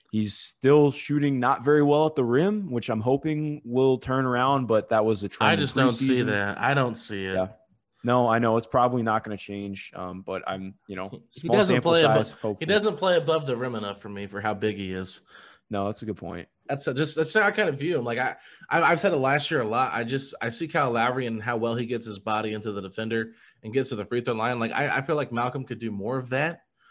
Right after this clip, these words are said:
Speaker 2: But for some reason, Mark, I, I don't understand why. Like, it's like you see him on fast breaks, get above the rim and dunk it. But most of the time, it's like he barely gets it to the rim, and he's, uh,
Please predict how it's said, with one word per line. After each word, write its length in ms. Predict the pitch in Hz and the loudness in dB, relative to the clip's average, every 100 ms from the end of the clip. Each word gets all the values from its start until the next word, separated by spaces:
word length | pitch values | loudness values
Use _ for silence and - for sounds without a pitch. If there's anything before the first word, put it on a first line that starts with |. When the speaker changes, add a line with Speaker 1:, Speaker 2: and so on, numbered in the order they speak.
| _ _ - | _ _ -6
Speaker 2:
But 240 | 107 139 | -2 -2
for 80 | 135 | -2
some 260 | - 190 180 | -4 -2 -2
reason, 280 | 170 143 | -2 -2
Mark, 260 | 135 135 131 | -2 0 0
I, 60 | 147 | 0
I 200 | 143 156 | 0 -2
don't 120 | 165 | -2
understand 420 | 160 135 151 139 | -4 -4 -6 -6
why. 200 | 117 120 | -4 -4
Like, 220 | 110 104 | -6 -6
it's 140 | 113 117 | -8 -8
like 160 | 120 - - - | -8 -10 -20 -14
you 80 | 131 | -8
see 180 | - 185 | -2 0
him 100 | 180 | 0
on 120 | 151 | -2
fast 340 | 135 147 143 - | 0 0 0 0
breaks, 300 | 143 160 - | -2 -2 -4
get 120 | 135 | -4
above 200 | 117 120 | -2 -2
the 60 | |
rim 140 | 113 117 | -4 -4
and 120 | 107 | -4
dunk 240 | 120 135 | -4 -4
it. 140 | 123 104 | -6 -6
But 120 | 110 | -6
most 300 | 120 156 - | -4 -6 -6
of 100 | 123 | -8
the 40 | |
time, 340 | - 117 120 - _ _ _ | -4 -4 -4 -10 _ _ _
it's 160 | 117 - | -14 -6
like 180 | 127 - | -6 -6
he 120 | 131 | -6
barely 380 | 131 135 131 117 | -2 0 0 -2
gets 260 | 131 156 | -2 -2
it 80 | 107 | -6
to 80 | 113 | -10
the 100 | 107 | -8
rim, 240 | 107 113 | -6 -4
and 80 | 110 | -4
he's, 300 | 107 104 104 | -6 -8 -4
uh, 300 | 113 107 104 | -2 -2 -4